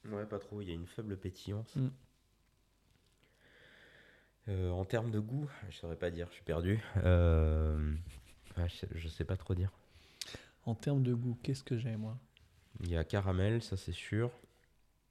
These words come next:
Speaker 2: Pour moi, on sent vraiment le côté, euh, le côté alcooleux, liquoreux. Je sais
Speaker 1: Ouais.
Speaker 2: pas si on le dit. Comme souvent dans ces bières, euh,
Speaker 1: Si, si, alcooleux, ouais, complètement.
Speaker 2: hmm.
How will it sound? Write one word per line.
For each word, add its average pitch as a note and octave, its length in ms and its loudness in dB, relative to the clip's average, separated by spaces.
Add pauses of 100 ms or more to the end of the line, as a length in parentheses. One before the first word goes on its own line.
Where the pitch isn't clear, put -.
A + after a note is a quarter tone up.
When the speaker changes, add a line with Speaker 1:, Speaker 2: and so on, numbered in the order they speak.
(3750)
Speaker 2:
Pour C3 100 -2
moi, C3+ 180 4
on A#2+ 100 2
sent - 180 -4
vraiment A#2+ 220 0
le C3 60 -2
côté, A#2 340 -4
euh, A2 80 -4 (400)
le C#3+ 60 -12
côté - 240 -6
alcooleux, A#2 640 -2
liquoreux. A2+ 500 -2 (880)
Je - 40 -12
sais G2 80 0
Speaker 1:
Ouais. F2+ 80 4
Speaker 2:
pas A2 40 0
si - 120 -8
on B2 100 -4
le A2+ 80 -2
dit. A2 200 -2 (1400)
Comme A#2+ 180 -2
souvent B2 340 2
dans A#2+ 120 2
ces - 200 -4
bières, A#2 300 0
euh, A2+ 160 -2 (320)
Speaker 1:
Si, - 140 -16
si, - 140 -6
alcooleux, F#2 380 0
ouais, F#2 180 -4
complètement. - 480 -16
Speaker 2:
hmm. B2 200 2